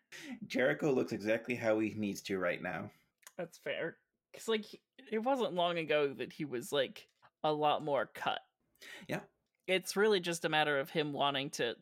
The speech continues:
Speaker 2: do what he wants to do. And if he, you know, like, I'm not making fun of Jericho, body positivity. Chris Jericho looks fine for a man who is still wrestling at his age and shouldn't be shamed for it.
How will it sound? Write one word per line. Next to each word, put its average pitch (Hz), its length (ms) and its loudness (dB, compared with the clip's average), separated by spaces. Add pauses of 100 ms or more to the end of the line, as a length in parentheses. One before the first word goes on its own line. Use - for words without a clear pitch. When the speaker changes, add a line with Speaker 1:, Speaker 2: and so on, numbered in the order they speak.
(320)
Speaker 2:
do 110 160 -14
what 104 120 -6
he 156 120 -4
wants 131 300 -4
to 165 80 -6
do. 208 160 -4 (260)
And 160 180 -16 (360)
if 165 280 -6
he, 160 120 -10 (180)
you 160 140 -8
know, 127 180 -4
like, 123 160 -2
I'm 170 120 0
not 160 140 2
making 156 240 0
fun 147 180 -2
of 165 100 -4
Jericho, 175 520 2 (460)
body 196 180 0
positivity. 151 840 -2 (380)
Chris 196 200 0
Jericho 165 400 2
looks - 300 -2
fine 233 500 2 (320)
for 156 220 0
a 151 40 2
man 151 200 -2
who 156 80 -2
is 147 120 -2
still 160 200 -2
wrestling 139 420 -2
at - 100 -10
his 160 220 -10
age 208 420 0
and 151 160 -10 (120)
shouldn't 165 500 -4
be 160 140 -4
shamed 127 400 -4
for 90 260 -8
it. - 140 -4